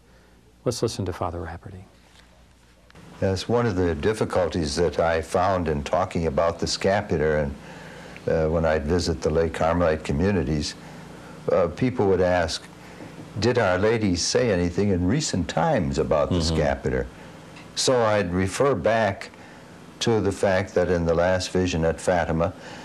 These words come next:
Speaker 2: she came dressed in the habit of Carmel.
Speaker 1: Mm-hmm.
Speaker 2: Uh, she was holding the infant in her left arm, as we
Speaker 1: Right.
Speaker 2: always picture her.
Speaker 1: Mm-hmm.
Speaker 2: And she was holding out the scapular.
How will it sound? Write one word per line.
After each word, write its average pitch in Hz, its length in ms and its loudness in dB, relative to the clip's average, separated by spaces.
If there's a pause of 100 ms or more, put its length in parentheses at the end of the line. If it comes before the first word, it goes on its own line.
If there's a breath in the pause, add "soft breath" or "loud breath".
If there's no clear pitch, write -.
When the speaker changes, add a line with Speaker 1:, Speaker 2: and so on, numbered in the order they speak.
(220 loud breath)
Speaker 2:
she 117 180 0
came 98 380 0
dressed 95 540 0
in 85 160 0
the 78 140 2
habit 85 380 2
of 87 200 -2
Carmel. 92 480 2 (520 loud breath)
Speaker 1:
Mm-hmm. 85 300 -2
Speaker 2:
Uh, 73 160 2
she 85 160 -2
was 80 160 0
holding 87 380 2
the 82 160 2
infant 87 340 0
in 85 80 2
her 82 160 2
left 80 340 0
arm, 82 440 2
as 80 160 -2
we 87 60 2
Speaker 1:
Right. 78 120 2
Speaker 2:
always 80 260 0
picture 78 440 0
her. 78 240 0 (180)
Speaker 1:
Mm-hmm. 85 640 -2
Speaker 2:
And 104 320 2
she - 80 0
was 104 160 2
holding 120 340 2
out 117 260 2
the - 80 -2
scapular. 85 680 0